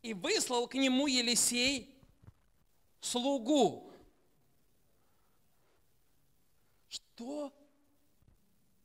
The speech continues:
Сам не вышел? Никакой красной дорожки?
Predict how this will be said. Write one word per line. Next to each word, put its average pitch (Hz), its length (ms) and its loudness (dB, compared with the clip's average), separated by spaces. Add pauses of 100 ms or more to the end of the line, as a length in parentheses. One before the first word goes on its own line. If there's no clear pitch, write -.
(760)
Сам 277 480 -10 (580)
не 214 200 -10
вышел? 247 640 -10 (360)
Никакой 262 520 -12
красной 247 580 -8
дорожки? 208 760 -10